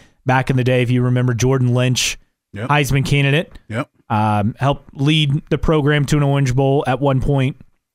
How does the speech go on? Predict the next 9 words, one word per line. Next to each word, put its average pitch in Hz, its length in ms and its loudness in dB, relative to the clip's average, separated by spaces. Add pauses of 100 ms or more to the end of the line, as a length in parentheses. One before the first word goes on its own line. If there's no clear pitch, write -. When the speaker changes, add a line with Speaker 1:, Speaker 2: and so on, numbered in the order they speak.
Speaker 1:
Couple 143 300 0
of, 117 140 0
uh, 110 240 0 (1120)
what, 127 220 -6
twelve 135 340 0
plus 139 320 0
win 135 140 0
seasons. 139 480 0
So, 127 320 0